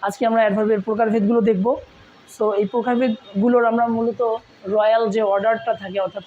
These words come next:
ক্রমটা থাকে, আমরা একটু পরে সেটা নিয়েও আলোচনা করব। তবে before that আমরা আগে দেখব যে অ্যাডভার্বের টাইপসগুলো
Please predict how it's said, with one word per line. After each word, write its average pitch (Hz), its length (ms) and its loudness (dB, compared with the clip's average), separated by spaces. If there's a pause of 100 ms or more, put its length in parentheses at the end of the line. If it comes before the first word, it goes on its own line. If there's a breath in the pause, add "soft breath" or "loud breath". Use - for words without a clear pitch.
ক্রমটা 226 400 0
থাকে, 180 320 -12 (480)
আমরা 202 340 0
একটু 196 200 -2
পরে 208 180 -2
সেটা 208 220 -4
নিয়েও 233 160 2
আলোচনা 233 340 -2
করব। 254 200 -4
তবে 254 180 -2
before 226 300 0
that 220 220 2 (400)
আমরা 208 200 -2
আগে 208 120 0
দেখব 202 240 0
যে 208 60 0
অ্যাডভার্বের 196 460 0
টাইপসগুলো 196 520 -2